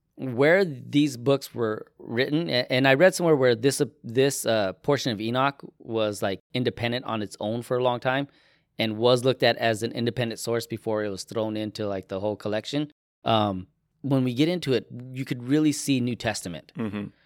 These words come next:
Speaker 1: You'll see a lot more, I think, New Testament, uh, in this section than you do any other of the,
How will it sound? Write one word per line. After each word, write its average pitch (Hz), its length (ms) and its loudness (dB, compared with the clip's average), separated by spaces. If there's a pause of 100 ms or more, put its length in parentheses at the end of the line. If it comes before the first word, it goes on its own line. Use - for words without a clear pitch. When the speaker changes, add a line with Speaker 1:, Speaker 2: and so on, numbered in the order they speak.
(140)
Speaker 1:
You'll 120 160 0
see 147 160 2
a 120 80 6
lot 131 320 6
more, 139 180 4
I 123 80 6
think, 127 220 -6
New 123 160 -4
Testament, 117 580 -4 (640)
uh, 95 280 -2 (360)
in 113 160 -2
this 123 180 0
section 117 380 0
than 107 160 -4
you 107 80 -6
do 107 260 -4 (100)
any 113 280 -2
other 101 420 -2 (260)
of 101 300 -4
the, 104 400 -2